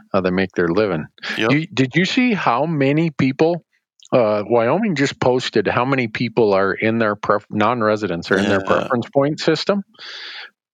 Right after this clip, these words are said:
Speaker 2: Yep.
Speaker 1: One hundred and twenty-four thousand different non-residents have somewhere between one and fifteen preference points in, in Wyoming.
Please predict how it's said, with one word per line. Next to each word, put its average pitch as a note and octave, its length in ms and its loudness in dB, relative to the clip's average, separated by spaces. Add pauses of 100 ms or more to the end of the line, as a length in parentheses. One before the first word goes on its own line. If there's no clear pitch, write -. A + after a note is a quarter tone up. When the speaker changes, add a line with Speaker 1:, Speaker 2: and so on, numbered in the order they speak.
(680)
Speaker 2:
Yep. B2 100 0
Speaker 1:
One G3 200 2
hundred F#3 500 0
and C3 200 2
twenty-four D3+ 680 2
thousand D3 840 -2
different C#3+ 480 0
non-residents A#2+ 800 0
have G2+ 400 0
somewhere C#3+ 320 0
between A#2+ 480 0
one B2 340 2
and G#2+ 280 -2
fifteen A#2 640 0 (440)
preference A2+ 440 0
points F#2+ 400 -2
in, F#2+ 240 -2 (380)
in F#2 220 0
Wyoming. F2+ 480 0